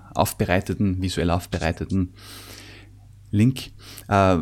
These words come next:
ich hab's jetzt schon kurz nebenbei angesprochen und sage es nochmal direkt. Buttons sind natürlich auch eine starke Sache. Gerade Buttons in kontrastreichen Farben, also die sich visuell ordentlich abheben,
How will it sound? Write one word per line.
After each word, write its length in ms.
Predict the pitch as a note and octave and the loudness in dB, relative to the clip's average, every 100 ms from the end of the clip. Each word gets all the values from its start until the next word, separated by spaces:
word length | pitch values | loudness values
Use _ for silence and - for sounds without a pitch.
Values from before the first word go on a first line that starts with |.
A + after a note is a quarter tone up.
| C2+ | -2
ich 160 | - - | -4 0
hab's 140 | A2+ | 0
jetzt 180 | G#2+ - | 0 -2
schon 140 | - G2 | -2 -2
kurz 300 | - - - | -2 -2 0
nebenbei 240 | F#2 F2 | 0 2
angesprochen 580 | E2 A2+ - G#2 G#2 A#2+ | 0 0 -2 -4 -2 -2
und 80 | G2 | -2
sage 160 | G2 | -2
es 140 | F#2+ - | -4 -4
nochmal 240 | F#2 F2+ | -2 -2
direkt. 420 | G#2 A2 G#2+ - | -2 -4 -4 -6
Buttons 380 | - F2 - A#2+ | -2 -2 0 0
sind 100 | A#2 | 2
natürlich 320 | G2+ - F#2 | 2 0 0
auch 160 | F2+ - | 0 0
eine 80 | A#2 | -2
starke 320 | - F#2 G#2+ | 0 -2 0
Sache. 460 | - F2 - G#2 A2 - - - - - - | 0 -2 0 -2 -4 -14 -20 -18 -20 -20 -4
Gerade 240 | G2+ G2+ - | -2 0 0
Buttons 340 | F2+ G#2 F#2+ | 2 2 2
in 340 | F#2+ F2 D#2 | 2 2 0
kontrastreichen 720 | - F#2+ - E2+ - F2 F#2 G2 | -2 -2 0 0 0 -2 -4 -4
Farben, 340 | C#2+ D#2 F2+ | -2 0 0
also 180 | D#2 D#2+ | -2 -4
die 140 | F2 | -6
sich 360 | - F2 - - | -8 -10 -14 -16
visuell 540 | - G2+ F#2+ - F2 - | -4 -2 0 0 0 0
ordentlich 420 | E2+ F#2+ F2 - | 0 0 -2 -4
abheben, 520 | G#2 - F2 F2 G#2 | -6 -2 -2 0 -2